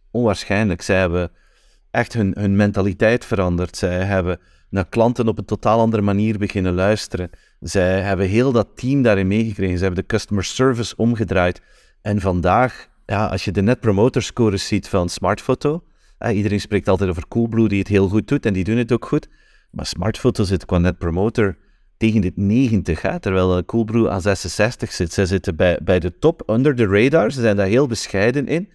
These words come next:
Maar het is echt zo'n, een, een bedrijf dat met de voeten in de klei, hands-on,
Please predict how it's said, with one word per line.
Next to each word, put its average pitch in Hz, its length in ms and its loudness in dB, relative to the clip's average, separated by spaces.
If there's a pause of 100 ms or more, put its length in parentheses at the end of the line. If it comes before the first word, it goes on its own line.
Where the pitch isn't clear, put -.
(440)
Maar 95 140 -8
het 92 140 -8
is 98 200 -6
echt 117 320 -2
zo'n, 98 380 2
een, 95 260 -2
een 101 120 -4
bedrijf 107 420 2
dat 117 320 0 (160)
met 101 160 -4
de 98 80 -2
voeten 139 340 0
in 131 100 2
de 110 80 -2
klei, 135 460 2 (240)
hands-on, 147 800 0